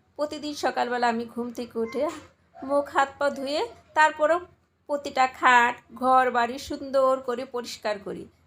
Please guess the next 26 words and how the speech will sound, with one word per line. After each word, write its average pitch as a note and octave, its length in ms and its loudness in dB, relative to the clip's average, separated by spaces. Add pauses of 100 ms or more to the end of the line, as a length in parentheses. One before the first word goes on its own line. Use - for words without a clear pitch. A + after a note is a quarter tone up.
তারপরে C4 420 0
চলে A3+ 260 -2
আসি A3 240 -4
রান্নাঘরে। G3+ 720 0 (500)
কোনো B3+ 220 -2
দিন A#3+ 140 -6
আমি A#3 200 -4
রুটি A#3 280 -6
বানাই, A3 400 -2 (220)
কোনো B3+ 240 -8
দিন B3+ 320 -8
বউ A#3 200 0
ভাত A#3 320 0
করি, A3+ 340 -10
কোনো D#4 220 -10
দিন D#4 160 -8
আবার C4 240 -2 (240)
খিচুড়ি A3+ 400 -10
রান্না G3+ 320 -6
করি। - 280 -18 (300)
যেদিন C4 460 -10 (280)
মন B3 260 -6
চায় C4 200 -4
যেটা C4 240 -4
সেদিনই C#4 460 -6
সেটাই A3 380 -6